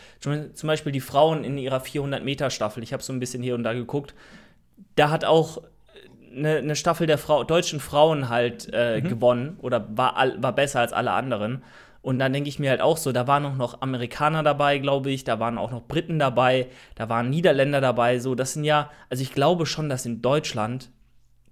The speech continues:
Speaker 1: ganz, ganz, ganz wenig in der Richtung passiert, in der illegalen, in
Speaker 2: Mhm.
Speaker 1: der illegalen Su-, äh, Substanzenrichtung. Ähm, das kannst du in Deutschland fast gar nicht machen, so, das ist, also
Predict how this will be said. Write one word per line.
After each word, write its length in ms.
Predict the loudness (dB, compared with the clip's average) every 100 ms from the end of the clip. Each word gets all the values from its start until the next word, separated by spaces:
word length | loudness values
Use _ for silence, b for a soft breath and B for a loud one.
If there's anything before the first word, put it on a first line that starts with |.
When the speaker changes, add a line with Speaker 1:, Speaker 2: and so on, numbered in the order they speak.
| 2
Speaker 1:
ganz, 380 | 2 4 0
ganz, 380 | 2 2 0 -8 -2
ganz 460 | 0 2 -2 -4
wenig 500 | -4 -2 -2 -6 -8
in 160 | -10 -4
der 260 | 0 0
Richtung 380 | 0 -8 -8 -10
passiert, 480 | -10 -12 -6 -8 -8
in 80 | -8
der 160 | -8
illegalen, 680 | -6 -6 -4 -2 -2 -6 -12 -16 -18 -18 -18 -6
in 160 | -2
Speaker 2:
Mhm. 40 | 0
Speaker 1:
der 140 | -2
illegalen 500 | -4 -6 -4 -6 -6
Su-, 100 | -10 -10
äh, 200 | -12 -12
Substanzenrichtung. 1000 | -12 -12 -8 -6 -6 -8 -10 -8 -8 -8 B B B B -6
Ähm, 500 | -4 -2 -4 -8 -18 -20 -14
das 220 | -8 -6
kannst 360 | -6 -6 -6 -4
du 40 |
in 100 | -2
Deutschland 360 | 0 -2 -4 -8
fast 220 | -10 -8
gar 220 | -8 -8
nicht 180 | -10 -6
machen, 360 | -6 -6 -12 -12
so, 120 | -12
das 280 | -10 -12 -14
ist, 380 | -8 -6 -6 -8
also 280 | -6 -4 -4